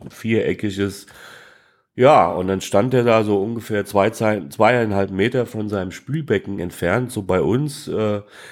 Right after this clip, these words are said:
äh, goss uns, ähm, den nächsten Wein ein und trank sein Glas. Und ja, er hat's echt geschafft,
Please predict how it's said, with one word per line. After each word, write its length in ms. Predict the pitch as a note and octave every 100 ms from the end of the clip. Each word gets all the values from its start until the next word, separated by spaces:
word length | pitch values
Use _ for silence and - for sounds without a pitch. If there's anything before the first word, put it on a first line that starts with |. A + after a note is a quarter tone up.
| - -
äh, 220 | G2 G2 -
goss 220 | A#2+ -
uns, 420 | G#2 G#2+ G#2+ -
ähm, 600 | - C2 F2 E2+ D2+ D#2
den 120 | G2+ G#2
nächsten 380 | G2+ - G2+ E2+
Wein 300 | F#2 E3 G#2+
ein 460 | G2 B2 D#3+ D#3+ _ _ _ - _ _ _ _
und 460 | - A2+ G#2+ - _
trank 400 | - G2+ A#2+ A#2
sein 380 | A2 F#2+ G#2+ D#3
Glas. 580 | D3 D#3 F3 F3 - - _
Und 500 | A2 G#2+ - - G#2+
ja, 260 | C#3 A#2+ E2+
er 300 | - F2 F#2
hat's 240 | B2+ - -
echt 280 | D#3+ -
geschafft, 640 | - - - C#3+ - -